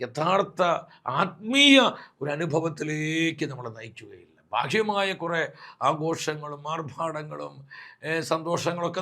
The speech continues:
നമുക്കുണ്ടാകാം. പക്ഷേ അതിൻ്റെ ആന്തരികമായ ചൈത-, യഥാർത്ഥ സ്പിരിറ്റ് നമുക്ക് അനുഭവിക്കാൻ പറ്റണമെങ്കിൽ നമ്മൾ ശുദ്ധീകരിക്കപ്പെടണം. ശുദ്ധീകരിക്കപ്പെട്ട ജീവിതങ്ങളാകണം. അശുദ്ധിയുള്ള, കലഹത്തിൻ്റെ,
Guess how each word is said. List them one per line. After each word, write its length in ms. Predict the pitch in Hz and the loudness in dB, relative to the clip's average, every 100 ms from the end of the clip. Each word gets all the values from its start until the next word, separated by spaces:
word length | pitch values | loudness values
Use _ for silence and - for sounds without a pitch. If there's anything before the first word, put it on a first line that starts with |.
| 180 | -6
നമുക്കുണ്ടാകാം. 600 | 175 165 175 165 151 143 | -8 -10 -8 -8 -8 -10
പക്ഷേ 220 | 139 - 139 117 - - | -8 -6 -8 -8 -16 -12
അതിൻ്റെ 260 | 143 175 180 185 | -4 0 6 6
ആന്തരികമായ 840 | 233 214 247 247 262 254 247 240 226 - | 6 4 6 8 8 10 8 10 6 6
ചൈത-, 280 | 175 170 - - - | 0 0 -6 -12 -4
യഥാർത്ഥ 460 | 165 214 233 254 - 240 - | 2 6 6 6 4 4 4
സ്പിരിറ്റ് 680 | - - 226 254 285 - 262 226 | -6 0 6 6 4 6 6 6
നമുക്ക് 240 | 220 196 214 | 4 2 4
അനുഭവിക്കാൻ 600 | 277 262 277 233 247 202 | 6 6 6 6 4 4
പറ്റണമെങ്കിൽ 600 | 202 208 262 254 233 233 196 - _ _ _ | 2 6 6 6 6 4 2 -4 _ _ _
നമ്മൾ 160 | 160 190 196 - - | -2 0 0 -4 -2
ശുദ്ധീകരിക്കപ്പെടണം. 1080 | 233 180 285 302 294 277 262 196 170 127 - _ _ _ _ _ _ _ _ _ _ _ _ - | -2 4 6 8 6 6 4 2 -4 -6 -16 _ _ _ _ _ _ _ _ _ _ _ _ -6
ശുദ്ധീകരിക്കപ്പെട്ട 1080 | 185 175 240 294 302 277 285 262 269 240 233 196 | -6 2 6 8 8 8 6 6 6 6 4 2
ജീവിതങ്ങളാകണം. 800 | 214 208 190 165 143 135 120 117 _ _ _ _ _ 139 | 0 -2 -4 -4 -6 -6 -16 -20 _ _ _ _ _ -2
അശുദ്ധിയുള്ള, 680 | - 233 226 202 226 170 143 131 - _ _ _ _ | 2 2 4 4 4 2 -2 -4 -6 _ _ _ _
കലഹത്തിൻ്റെ, 760 | 139 208 214 262 226 220 180 | 2 4 6 4 0 -2 -4